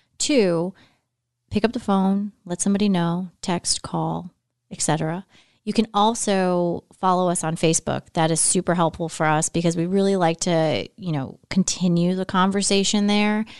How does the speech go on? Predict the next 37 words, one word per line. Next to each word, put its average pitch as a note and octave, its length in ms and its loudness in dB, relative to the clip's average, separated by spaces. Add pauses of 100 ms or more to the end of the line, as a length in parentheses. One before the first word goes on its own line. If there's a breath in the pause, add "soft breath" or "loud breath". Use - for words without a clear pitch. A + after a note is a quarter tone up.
(120)
You F#3+ 120 0
know, D#3+ 260 2
let F#3 220 0
us A#3 180 0
know, F#3 300 2
'cause F#3 160 -6
we G3 80 0
do A3 180 0
get A3 140 2
a G#3 40 2
lot F3+ 220 2
of E3 140 -2
personal F3+ 560 0
messages F#3+ 500 0
sent F#3 260 0
to G3 80 0
us, G#3+ 300 2 (300 loud breath)
but F#3+ 240 2
feel A#3 300 0
free G#3 280 0
to G3+ 120 -4
go F#3 80 2
ahead F#3 200 0
and E3+ 140 -2
post E3+ 300 0
that F3 260 2
right E3+ 260 0
there D#3+ 240 2
on D#3+ 300 -2
Facebook, F3 640 0
what D#3 160 0
your D#3 100 -4
thoughts, G3+ 420 0
feelings, F#3+ 560 2
et E3+ 80 -4
cetera F3 400 2
are. B3+ 320 0